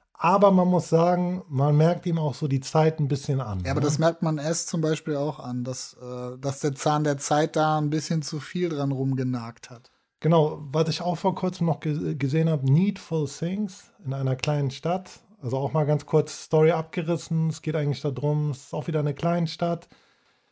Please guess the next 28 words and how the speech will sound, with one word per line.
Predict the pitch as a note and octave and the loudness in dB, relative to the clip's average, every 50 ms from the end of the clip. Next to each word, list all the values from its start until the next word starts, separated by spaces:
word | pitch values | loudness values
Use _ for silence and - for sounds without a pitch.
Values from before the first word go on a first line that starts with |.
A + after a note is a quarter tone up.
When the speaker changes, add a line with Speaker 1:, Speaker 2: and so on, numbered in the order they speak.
| _ _ _ | _ _ _
Speaker 1:
Da | - C3+ | -8 -8
kommt | - - D#3+ F3 C3+ B2+ | -4 0 0 0 2 0
ein | D3+ | -2
Typ | - - F3+ F#3+ G#3 - - - | -4 -4 -6 -6 -6 -6 -6 -4
rein, | D#3+ E3 E3+ E3+ E3 E3 | -4 -2 0 0 0 2
der, | D3+ C#3+ C3+ C3+ C3+ C3+ C3+ C#3+ - - B2 B2 B2+ B2 A2+ - | 2 2 2 2 0 0 -2 -2 -4 -4 -4 -4 -4 -4 -6 -2
äh, | - | 0
halt | C#3 C3+ C3 D3 | 0 0 2 0
den | C#3 C3+ C#3 C#3+ C#3 C3+ - - | 0 0 -2 -2 -4 -8 -8 -4
gleichnamigen | - C3 C#3 C#3+ - D#3+ D3 C#3 C3+ C3+ B2+ B2+ | -2 0 0 0 0 -2 -2 0 2 2 2 2
Laden | B2+ C#3+ D3 D#3+ E3+ E3 F3 E3 | 2 2 2 0 0 0 0 0
hat, | E3 E3 E3 - - - | -2 -2 -4 -8 -10 -6
Needful | - C#3+ D3+ D#3+ D#3+ - - D3 C3+ | -2 0 0 0 -2 -4 -4 -4 -4
Things, | C3 - - D#3 D#3 E3+ F#3 F3+ - - - - _ _ _ - | -4 -2 -2 -2 -2 0 -2 -4 -6 -8 -12 -18 _ _ _ -16
so | C#3 - | -14 -10
auch | - B2+ B2+ - | -8 -10 -8 -6
wieder | D#3 C#3 C3 | -4 -4 -4
das | B2 A#2 - - | -4 -6 -8 -10
personifizierte | - - D3 B2 B2 C3 B2+ A#2 - - C3+ - - - D3+ C#3 C#3 | -6 -4 -4 -4 -2 -2 -4 -4 -4 -8 -10 -10 -6 -6 -4 -4 -2
Böse, | B2 A#2+ C3+ D3 D#3+ E3 D#3 E3+ F3 E3+ D#3+ - - _ _ _ _ _ _ _ _ _ _ _ _ _ - | 0 2 4 4 4 2 0 0 -2 -2 -4 -6 -10 _ _ _ _ _ _ _ _ _ _ _ _ _ -4
der | B2+ A#2+ | 2 4
den | C#3+ C#3+ | 4 6
Leuten | C#3+ D3+ E3 F#3+ G3+ G3 F#3+ F#3+ | 6 6 6 6 4 2 -4 -6
eigentlich | D3+ D#3+ E3 E3+ E3 E3 D#3 - - _ _ - | -4 -4 -4 -2 -2 -4 -6 -6 -8 _ _ -6
alle | - E3 G3+ G#3+ | 0 0 2 2
ihre | G#3+ G3+ F#3+ F#3 F3+ D#3 | 2 0 0 0 -2 -2
Wünsche | D3+ F3 G3 G#3 - - | 0 -2 -4 -4 -4 -6
erfüllt, | A3 G#3+ G3 - - G3+ G3+ G#3+ A3 G#3+ G#3+ - - | -6 -6 -8 -8 -6 -4 -2 -2 -2 -4 -6 -10 -20